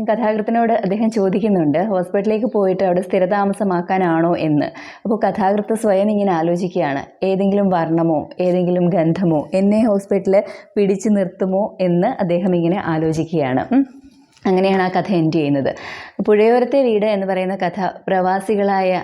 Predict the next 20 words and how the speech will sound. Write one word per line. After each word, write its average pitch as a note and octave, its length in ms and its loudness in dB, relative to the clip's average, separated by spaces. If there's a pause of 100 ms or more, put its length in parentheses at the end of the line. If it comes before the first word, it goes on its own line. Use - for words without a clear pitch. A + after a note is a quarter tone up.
ദമ്പതിമാരുടെ E3+ 720 0
ജീവിതത്തിലെ D#3 480 0
ഒരു D#3 120 0
ഏടാണെന്ന് D#3 560 0
നമുക്ക് D3+ 260 -4
പറയാം. C3 260 -4 (520)
ആ, E3 160 -2
വളരെ G#3 420 2
കാലമായിട്ട് F#3 500 2
പ്രവാസത്തിലാണ്. E3+ 1080 -2
ആ, E3+ 320 0
അവർ F3 280 0
പരസ്പരം E3+ 540 0
വളരെ E3 280 0
സ്നേഹവും D#3+ 680 -2
വളരെ D#3 440 -2 (300)
കരുതലുമൊക്കെയാണ്. E3 840 0
അപ്പോൾ A3+ 220 -2
ഒരിക്കൽ A3 360 2
അദ്ദേഹം, G#3 380 -2